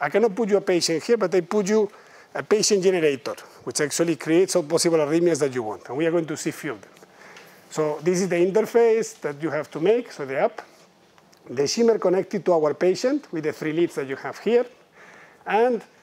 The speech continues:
these are possible arrhythmias that we can generate with noise and so on included on top, okay? So if you have all the system running,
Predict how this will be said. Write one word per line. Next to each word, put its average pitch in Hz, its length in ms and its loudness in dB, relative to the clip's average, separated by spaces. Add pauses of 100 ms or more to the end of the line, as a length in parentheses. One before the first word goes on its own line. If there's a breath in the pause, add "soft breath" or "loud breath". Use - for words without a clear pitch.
(240 soft breath)
these 214 240 2
are 220 100 2
possible 214 440 2
arrhythmias 190 460 4
that 165 140 2
we 165 100 2
can 160 200 0
generate 202 560 2
with 143 140 -4
noise 170 460 2
and 156 160 0
so 160 140 -2
on 160 80 0
included 143 380 -4
on 113 140 -6
top, - 240 -12
okay? 254 180 -2 (600 loud breath)
So 175 400 -2
if 175 120 -4
you 247 100 0
have 220 240 0
all 233 80 2
the 202 120 0
system 185 400 -2
running, 240 380 2